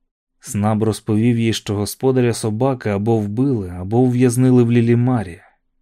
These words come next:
Він запитав Клавдію, чи не міг би ще чимось допомогти, крім того, що безпечно привів собаку до неї. Бо, сказав він, той юнак врятував йому життя, а такий борг треба повертати.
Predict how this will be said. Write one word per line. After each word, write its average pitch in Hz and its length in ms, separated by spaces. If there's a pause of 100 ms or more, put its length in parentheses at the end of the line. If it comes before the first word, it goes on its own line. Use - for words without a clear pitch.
(140)
Він 107 280
запитав 104 440
Клавдію, 117 600
чи - 200
не 117 120
міг 147 240
би 139 160
ще 143 340
чимось 107 380
допомогти, 107 640
крім 110 240
того, 120 320
що - 180
безпечно 120 560
привів 117 320
собаку 117 440
до 117 160
неї. 113 440 (400)
Бо, 123 260
сказав 123 500
він, 127 260
той 123 340
юнак 113 520
врятував 107 560
йому 107 260
життя, 101 600 (400)
а 107 100
такий 139 360
борг 123 420
треба 104 380
повертати. 95 840